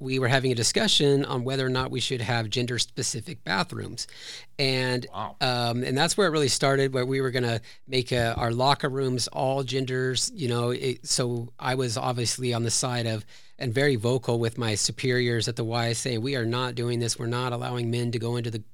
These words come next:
Speaker 1: um, girls' bathrooms." Um, and that's, and I just
Speaker 2: Wow.
Speaker 1: couldn't believe we were even having the conversation. It seems so ridiculous to me, um, at that point in life. And I was, um,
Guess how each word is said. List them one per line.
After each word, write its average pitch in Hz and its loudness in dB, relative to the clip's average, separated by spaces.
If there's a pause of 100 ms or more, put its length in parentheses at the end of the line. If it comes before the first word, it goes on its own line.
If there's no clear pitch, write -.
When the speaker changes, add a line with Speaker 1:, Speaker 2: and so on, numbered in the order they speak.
(120)
Speaker 1:
um, 113 -2
girls' 117 -4
bathrooms." 120 -2 (380)
Um, 120 2
and 131 2
that's, 170 4
and 135 0
I 151 2
just 151 0
Speaker 2:
Wow. - -2
Speaker 1:
couldn't 127 0
believe 123 0 (140)
we 131 -4
were 127 0
even 127 0
having 113 2
the 104 -2
conversation. 120 0
It 120 -2
seems 123 0
so 135 2
ridiculous 120 0
to 127 -4
me, 104 0 (340)
um, 113 2
at 113 -2
that 123 0
point 120 -4
in 117 -4
life. 107 -2
And 120 -2
I 113 -2
was, 113 -4 (160)
um, 107 -2